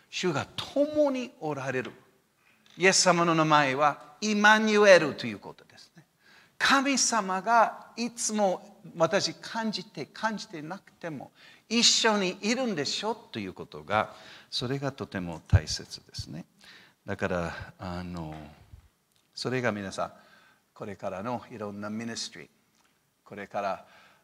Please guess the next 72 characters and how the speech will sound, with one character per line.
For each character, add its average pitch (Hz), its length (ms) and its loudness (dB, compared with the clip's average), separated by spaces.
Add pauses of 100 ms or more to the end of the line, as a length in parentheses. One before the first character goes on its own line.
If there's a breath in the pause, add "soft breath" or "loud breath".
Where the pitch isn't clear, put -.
人 120 240 -8
生 110 220 -8
の 101 100 -8
中 107 320 -8
で 92 160 -14 (320 loud breath)
誰 101 240 -10
で 117 80 -10
も 98 240 -12
ア 120 80 -6
ッ - 40 -10
プ - 60 -14 (220)
ダ 117 120 -8
ウ 101 40 -10
ン、 90 240 -16
ア 120 60 -4
ッ 120 40 -4
プ - 220 -20
ダ 110 120 -8
ウ 92 100 -10
ン、 82 120 -20
ア 120 100 -8
ッ - 20 -4
プ - 180 -20
ダ 110 140 -6
ウ 98 80 -10
ン 90 100 -18
あ 104 100 -18
り 107 120 -14
ま 120 160 -14
す - 120 -20
け - 140 -20
れ 80 60 -20 (100)
ど 73 80 -20
も、 82 220 -20 (1120)
今 135 180 -2
日 113 60 -6
の 101 100 -10
三 113 160 -8
つ - 100 -14
の 107 100 -16
こ 90 100 -20
と 95 80 -18
を 92 40 -18
覚 92 160 -18
え 87 40 -20
て、 - 220 -20 (1200)
長 110 280 -6
い 107 80 -6
目。 80 180 -14 (960 loud breath)
遠 131 220 -2
い 127 40 -4
と 123 120 -10
こ 104 120 -12
ろ、 80 160 -20 (800)
私 107 240 -8
た 104 80 -12
ち 107 140 -16
永 123 120 -4
遠 113 180 -4
の 95 60 -10
人 - 200 -16
だ - 200 -16
と - 100 -20
い - 40 -20
つ - 120 -20
も 92 100 -16
見 95 120 -18
て - 120 -18
く - 100 -20
だ - 120 -20
さ - 140 -20
い。 - 60 -20